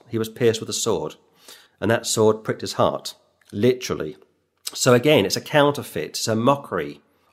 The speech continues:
of what the Lord Jesus Christ went through to redeem us from our sins. And here, "He exerciseth all the power of the first beast before him." So he's very similar to the beast,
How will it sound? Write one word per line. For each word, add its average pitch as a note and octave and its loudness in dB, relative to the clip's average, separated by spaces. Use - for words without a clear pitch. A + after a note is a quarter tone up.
of G2+ -2
what - -6
the G2+ 0
Lord G#2 2
Jesus G2+ -6
Christ G2+ -2
went G#2+ -4
through G2+ -4
to G2 -4
redeem G2+ 0
us G2+ -6
from G#2 -6
our G2 -2
sins. D#2+ -4
And F#2+ -4
here, C#3 4
"He A#2 -2
exerciseth B2 0
all G#2+ -2
the F#2+ -2
power B2 0
of - -8
the G#2+ -8
first B2 -2
beast A#2+ -2
before A2+ 0
him." F#2 -4
So - -2
he's A2 -2
very C#3 6
similar C#3 4
to C3 -8
the A#2 0
beast, - -6